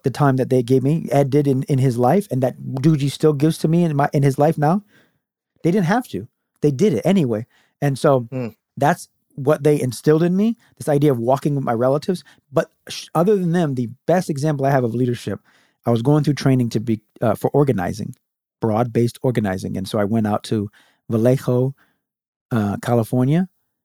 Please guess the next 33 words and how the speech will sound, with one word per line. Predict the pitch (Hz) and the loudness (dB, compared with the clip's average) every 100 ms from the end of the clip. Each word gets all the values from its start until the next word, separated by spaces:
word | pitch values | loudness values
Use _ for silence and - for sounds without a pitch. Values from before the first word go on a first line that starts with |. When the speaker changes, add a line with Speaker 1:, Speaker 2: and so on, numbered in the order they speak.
| _ - | _ -2
Speaker 1:
and | 139 127 113 | 2 2 0
saw | - - 143 143 | -2 2 4 4
this, | 131 123 - _ - | 2 0 -8 _ -2
uh, | 110 | 0
white | 104 127 143 127 | 2 2 0 2
brother, | 123 117 139 - _ _ _ | 0 2 -2 -4 _ _ _
um, | 120 107 95 101 104 _ _ - | -4 -2 -2 -4 -8 _ _ -6
in | 131 | -4
a | 110 | -2
gray | 107 139 160 | 2 4 2
suit | - 151 139 _ _ _ _ _ _ _ | 0 -2 -2 _ _ _ _ _ _ _
preparing | - 120 143 147 151 | -10 -2 0 2 2
this | 135 135 123 - _ - | 2 0 0 -14 _ -6
multi-ethnic | 113 131 143 - 151 - 139 - 135 | -2 0 0 0 0 0 -2 0 -4
group | - 135 127 | -2 -4 -2
of | |
women, | 113 139 113 117 - - | 0 0 0 -2 -8 -8
majority | 113 127 - 165 180 170 135 _ _ _ 131 | -4 -2 0 2 2 2 0 _ _ _ 0
Latinx, | 123 113 131 117 - _ _ _ - | 2 2 0 -2 -12 _ _ _ -8
to | - 147 131 | 0 2 2
do | 117 147 | 2 2
a | 131 113 110 | 4 2 -2
public | - 135 135 - | 0 2 2 0
action | 117 123 - 95 - | -6 -6 -8 -8 -4
with | 113 | -2
their | 110 107 | -2 -2
city | - 127 | 0 0
councilmen | 120 120 120 120 113 113 | 0 -2 -2 -2 0 0
and | 110 | 0
whatnot. | 107 110 113 104 | 0 -2 -4 0
They | 120 | 0
were | |
gonna | 120 | 0